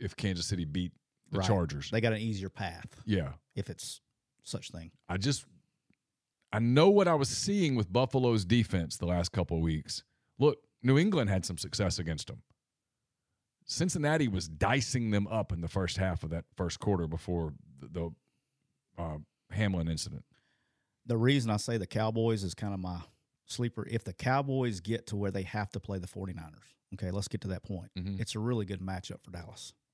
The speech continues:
Speaker 2: 'Cause they're gonna be able defensively to slow them down offensively
Speaker 1: Right.
Speaker 2: enough, they could win a low-scoring game.
Speaker 1: Yeah, that would be a hell of a game. Th-, there's, look, it's the best weekend in all of, in all of professional football's, the divisional
Speaker 2: Next
Speaker 1: playoff
Speaker 2: week.
Speaker 1: weekend. It's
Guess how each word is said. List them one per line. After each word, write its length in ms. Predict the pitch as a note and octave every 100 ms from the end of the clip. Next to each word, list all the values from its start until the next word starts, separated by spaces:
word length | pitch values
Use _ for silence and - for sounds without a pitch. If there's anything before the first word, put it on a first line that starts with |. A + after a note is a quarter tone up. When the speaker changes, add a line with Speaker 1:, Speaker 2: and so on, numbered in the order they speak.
| _ _ _ _ _ _ _ _ _ _ _ _ -
Speaker 2:
'Cause 140 | F#2+
they're 120 | A2+
gonna 160 | A#2 A2
be 140 | A2 G#2+
able 200 | G2 F2+
defensively 720 | G#2+ - A#2 - G2 F#2 F#2
to 200 | - F#2+
slow 560 | F2 - A#2 A2 G2+ G2
them 180 | G#2 G2
down 200 | G2+ G2
offensively 520 | G#2 - A2 - A2
Speaker 1:
Right. 60 | F2+
Speaker 2:
enough, 200 | A2 G#2+ - _
they 100 | A#2
could 200 | A2 G2
win 180 | G#2 G2+
a 80 | F2
low-scoring 560 | G2+ F#2+ - F#2 F2+
game. 240 | F2+ D#2+ G#2+ _ -
Speaker 1:
Yeah, 200 | G2 F#2
that 80 | G2
would 120 | G#2
be 120 | G#2+ A#2
a 40 |
hell 140 | G#2 G#2
of 60 |
a 40 | F#2
game. 280 | F#2 E2 - _ _ _ _ _
Th-, 120 | A#2 B2+
there's, 180 | D#3+
look, 220 | C#3+ D3 -
it's 140 | B2+
the 120 | - A2+
best 220 | C3+ -
weekend 380 | A#2+ - A2 F#2+
in 80 |
all 200 | F#2 G2
of, 140 | D#2+ - _ -
in 140 | G2+
all 140 | G2+ F#2+
of 80 | -
professional 420 | F#2+ G2 - D#2+
football's, 420 | G2 - D#2 D2
the 120 | -
divisional 540 | D#2 E2 F#2+ F#2 F2 D#2
Speaker 2:
Next 200 | A2 F2
Speaker 1:
playoff 220 | E2 F2+
Speaker 2:
week. 180 | E2+ D#2
Speaker 1:
weekend. 200 | C#2 C#2+
It's 120 | D#2+